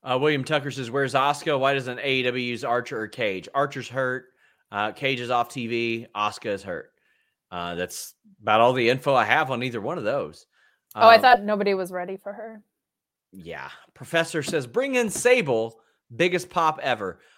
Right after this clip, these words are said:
Speaker 1: Uh, I think that she could be. I just, she has not wrestled
Speaker 2: Oh.
Speaker 1: in two decades. So,
Speaker 2: She would
Speaker 1: and,
Speaker 2: be if
Speaker 1: and
Speaker 2: she
Speaker 1: even
Speaker 2: came out with, with handprint boobs.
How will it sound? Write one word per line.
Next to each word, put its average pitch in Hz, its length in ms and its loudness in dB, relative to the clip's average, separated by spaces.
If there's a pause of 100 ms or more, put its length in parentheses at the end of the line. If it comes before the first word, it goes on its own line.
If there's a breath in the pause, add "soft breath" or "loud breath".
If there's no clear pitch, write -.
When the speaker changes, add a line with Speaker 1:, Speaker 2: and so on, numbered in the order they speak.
(160)
Speaker 1:
Uh, 143 220 4
I 143 120 4
think 156 460 -4
that 131 220 -6
she - 180 -6
could 147 340 0
be. 107 200 -2
I 113 160 -2
just, 120 240 -10
she 131 180 -6
has 120 280 -2
not 123 240 -4
wrestled 107 680 -4
Speaker 2:
Oh. - 40 -18
Speaker 1:
in 101 580 -8 (200)
two 208 420 -4
decades. 87 920 -4 (540)
So, 135 380 -2
Speaker 2:
She 127 60 0
would 190 160 0
Speaker 1:
and, - 60 -2
Speaker 2:
be 226 80 8
if 226 120 8
Speaker 1:
and 147 80 -6
Speaker 2:
she 220 80 -2
Speaker 1:
even 214 160 6
Speaker 2:
came 240 80 4
out 262 180 6
with, 262 80 0 (540)
with 240 220 2
handprint 254 600 2
boobs. 214 560 4